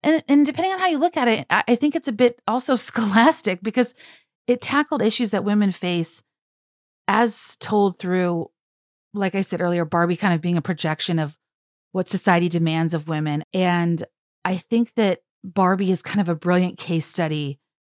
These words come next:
because she's so easily oversimplified and reduced based on her appearance, right? She's seen as the most almost uncomplicated representation of the female form, yet her cultural significance across generations could not be more complex. And I thought this exploration was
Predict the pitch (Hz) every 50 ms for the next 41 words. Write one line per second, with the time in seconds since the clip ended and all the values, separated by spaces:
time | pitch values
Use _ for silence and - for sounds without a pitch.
0 | _ _ _ - 190 - 220 202 - 202 185 - - 240 - - 202 208 190 202
1 | 214 185 180 170 170 175 180 - 190 175 165 170 160 - 165 156 156 151 156 151
2 | 156 151 - 151 151 151 156 151 - - 156 151 143 - - 156 151 147 147 147
3 | 147 143 143 - 139 - - 151 143 151 156 156 - - 165 156 156 160 - -
4 | _ _ _ _ _ _ _ _ _ _ _ _ _ 208 - - 208 - 240 247
5 | 240 220 208 202 202 196 175 - - - - 185 190 190 170 - - - 156 160
6 | 165 - 214 214 214 214 233 - 240 233 233 220 226 220 - 240 - 240 233 240
7 | 247 240 208 240 226 226 214 - 233 - 247 240 240 247 240 226 - 254 247 240
8 | 240 247 247 - _ _ _ _ _ _ _ - 214 202 180 220 190 - - 240
9 | 240 240 - 247 214 - - 170 170 208 294 294 - 220 185 180 165 - 175 -
10 | 175 165 165 - - 165 160 160 175 175 - - 151 139 - _ - - 240 226
11 | 180 180 190 190 185 190 - - 175 175 170 165 160 147 - 170 160 147 - 165
12 | 151 143 - - - - _ _ _ _ _ _ _ _ - 196 185 180 - -
13 | 190 202 - 214 202 190 - 180 175 - 175 165 - - - 175 160 156 151 147
14 | - 165 156 151 147 147 139 165 160 165 151 151 147 139 135 - - -